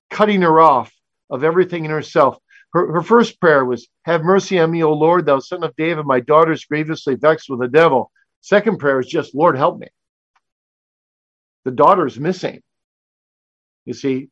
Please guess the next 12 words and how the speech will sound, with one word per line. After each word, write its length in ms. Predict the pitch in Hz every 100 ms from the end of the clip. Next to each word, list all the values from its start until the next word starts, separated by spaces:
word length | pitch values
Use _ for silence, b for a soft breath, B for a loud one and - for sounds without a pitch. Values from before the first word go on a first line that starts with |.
| _ _ -
God 220 | 147 165
often 320 | 165 165 151
matures 560 | 131 127 - 160 175 120
us 240 | 113 110
through 240 | - 165 139
our 140 | 123
children, 540 | 120 143 143 117 - _ _ _ _ _ _ _ _ _
through 140 | 135
afflictions 540 | 123 - 160 - 147 110
with 140 | 123
our 160 | 117 110
children. 460 | - 139 131 120